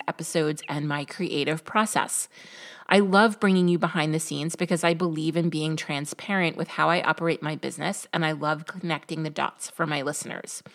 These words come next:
So the way we're going to run through this podcast episode is with the three Ps. And the three Ps stand for purpose, process,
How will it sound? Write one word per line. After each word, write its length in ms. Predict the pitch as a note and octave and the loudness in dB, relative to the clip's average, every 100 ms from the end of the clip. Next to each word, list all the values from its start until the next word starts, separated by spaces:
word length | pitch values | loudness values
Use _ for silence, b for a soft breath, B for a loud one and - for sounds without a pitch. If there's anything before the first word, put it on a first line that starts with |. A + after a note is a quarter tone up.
| B B | B B
So 340 | - G#3 F3+ E3 B - | 2 8 8 6 B 0
the 100 | F#3+ | 2
way 320 | F3 G3 A#3 | 4 4 2
we're 260 | A3+ A#3+ A3+ | 4 4 4
going 360 | F#3 F3+ F3+ | 4 4 2
to 500 | - - F3 E3 D#3 | -2 -2 0 2 -2
run 300 | - E3+ E3+ | 0 2 2
through 160 | F3 E3+ | 0 -4
this 160 | C#3+ D3 | -4 -4
podcast 520 | - A#3+ G#3 D#3+ - | -2 -2 -2 -4 -4
episode 600 | D3 D3+ - D3 C#3+ - - | -6 -6 -4 -2 -4 -6 -4
is 260 | D#3+ D3+ | -4 -2
with 240 | E3+ D3+ - | -4 -6 -8
the 80 | |
three 560 | D#3 - D3 D3+ C#3 C#3 - | -12 -10 -8 -6 -6 -8 -10
Ps. 480 | - D3+ - - - - _ _ _ _ _ _ _ - - | -10 -8 -8 -10 -10 -14 _ _ _ _ _ _ _ -20 -8
And 100 | E3+ | -6
the 60 | D#3+ | -4
three 240 | F3 G#3 | -4 -4
Ps 320 | G#3+ G#3 F#3 | -4 -4 -4
stand 340 | - E3+ D#3+ D3 | -4 -4 -4 -4
for 280 | D#3 D3+ D3 B B B _ | -2 -2 -4 B B B _
purpose, 560 | - G#3+ G#3+ G#3 - - _ | 0 0 2 0 -2 -10 _
process, 640 | - F#3 D#3+ - D3 C#3+ | 0 4 4 2 0 -2